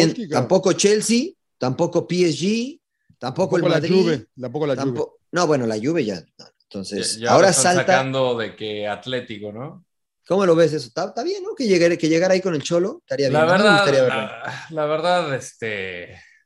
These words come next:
Speaker 3: no, no, no, no pelaría mucho esa, es-, e-, e-, están vendiendo periódicos, como diría J P.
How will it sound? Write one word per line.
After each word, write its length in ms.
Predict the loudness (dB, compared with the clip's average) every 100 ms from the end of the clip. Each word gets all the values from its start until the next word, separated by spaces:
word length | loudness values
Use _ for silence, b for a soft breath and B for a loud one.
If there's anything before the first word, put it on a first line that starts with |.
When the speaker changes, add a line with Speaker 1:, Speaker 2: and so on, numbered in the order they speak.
| _
Speaker 3:
no, 680 | -20 -20 _ _ _ -10 -6 -6
no, 180 | -8
no, 200 | -4 -2
no 180 | 0 -2
pelaría 420 | 0 0 0 -2
mucho 480 | -4 -8 -12 -10 -6
esa, 420 | -6 -6 -6 -6
es-, 300 | -8 -10 -10 -12
e-, 120 | -14
e-, 140 | -12 -10
están 320 | -8 -4 -4
vendiendo 380 | -4 -4 -6 -4
periódicos, 500 | -4 -4 -4 -6 -12
como 200 | -14 -12
diría 160 | -8 -8
J 260 | -8 -10 -12
P. 220 | -16